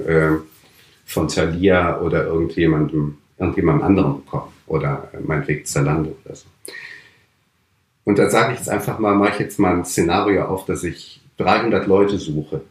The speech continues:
Das ist aus der Erfahrung heraus nicht so weit hergeholt für zum Beispiel für so einen großen Logistik-Hub. Ähm, und dann, klar, ich muss wissen, wer sind die Menschen, ich habe die Persona, ich muss wissen, was macht mich als Arbeitgeber besonders.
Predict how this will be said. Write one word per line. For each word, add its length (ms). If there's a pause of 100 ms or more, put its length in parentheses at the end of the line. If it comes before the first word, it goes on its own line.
Das 180
ist 200
aus 220
der 100
Erfahrung 420
heraus 460
nicht 280
so 180
weit 240
hergeholt 600
für 200
zum 160
Beispiel 280
für 60
so 120
einen 100
großen 320
Logistik-Hub. 640 (680)
Ähm, 380 (300)
und 160
dann, 240 (180)
klar, 280
ich 40
muss 280
wissen, 540
wer 140
sind 240
die 80
Menschen, 460
ich 80
habe 120
die 100
Persona, 560
ich 140
muss 220
wissen, 320
was 200
macht 280
mich 260
als 200
Arbeitgeber 560
besonders. 720